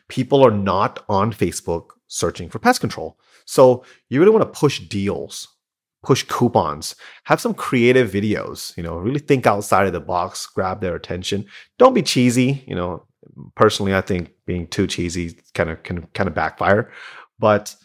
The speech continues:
push deals, push some coupons, talk about why you guys are awesome,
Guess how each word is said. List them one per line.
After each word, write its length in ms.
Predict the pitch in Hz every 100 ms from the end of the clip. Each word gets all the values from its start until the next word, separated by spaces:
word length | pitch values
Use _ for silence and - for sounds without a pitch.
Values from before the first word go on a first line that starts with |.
| _ _ _ _ _
push 200 | - 202
deals, 400 | 196 131 131 123
push 200 | - 147
some 120 | - 135
coupons, 640 | - 113 104 101 101 98
talk 240 | - 107 -
about 220 | 104 92
why 100 | 95
you 80 | 92
guys 220 | 90 87
are 80 | 78
awesome, 520 | 78 - 82 78